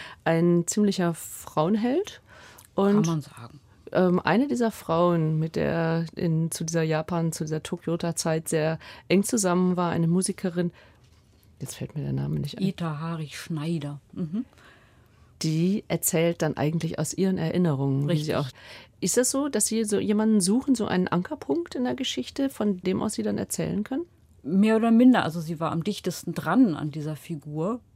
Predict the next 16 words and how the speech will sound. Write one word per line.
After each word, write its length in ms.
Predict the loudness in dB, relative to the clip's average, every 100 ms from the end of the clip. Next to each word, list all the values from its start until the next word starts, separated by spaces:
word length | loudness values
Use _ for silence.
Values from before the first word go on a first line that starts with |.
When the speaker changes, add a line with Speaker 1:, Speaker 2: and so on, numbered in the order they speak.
| -10
Speaker 2:
und 160 | -6
hat 140 | -6 -6
eben 180 | -6 -4
auch, 240 | -6 -8 -6 -4 -6 -6
äh, 20 | -10 _ _ _ _ -12
teilweise, 1080 | -4 -4 -2 -4 -4 -4 -6 -6 -10 -12 -12 -14 -18 -16
äh, 60 | -6
sehr 180 | -2 0
genau 360 | 0 4 6
beschrieben, 800 | 6 2 0 0 0 0 -2 -4 -2
wann 260 | 0 2 0
sie 140 | -2
was 240 | -4 -4
gemacht 420 | -4 -4 -4 -6 -4
haben 380 | -2 0 -2 -2
gemeinsam. 800 | -4 -2 -2 -4 -4 -4 -4